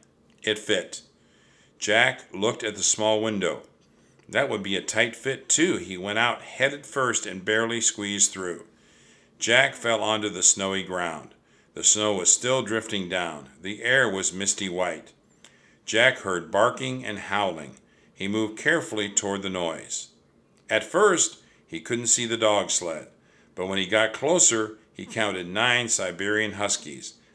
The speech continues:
They had thick fur, big heads, and pointy ears.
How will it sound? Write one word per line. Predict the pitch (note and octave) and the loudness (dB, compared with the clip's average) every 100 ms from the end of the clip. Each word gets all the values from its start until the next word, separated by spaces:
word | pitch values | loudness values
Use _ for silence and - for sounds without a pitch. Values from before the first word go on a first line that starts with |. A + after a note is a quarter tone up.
| - | -10
They | F2+ | -6
had | F#2 F2+ - | -4 -6 -8
thick | B2 D3 - | -6 -6 -6
fur, | - B2 A#2+ A#2+ | -4 0 0 -2
big | G#2 F2+ C#3+ F3 | -6 -4 -2 0
heads, | C3+ A#2+ A#2+ A2 - - _ - | 2 4 2 -4 -8 -14 _ -10
and | F#2+ F2+ | -8 -8
pointy | - G2+ G2 G2+ F2+ - | -6 -6 -6 -8 -10 -6
ears. | F#2+ E2+ D#2 - - | -4 -4 -6 -10 -10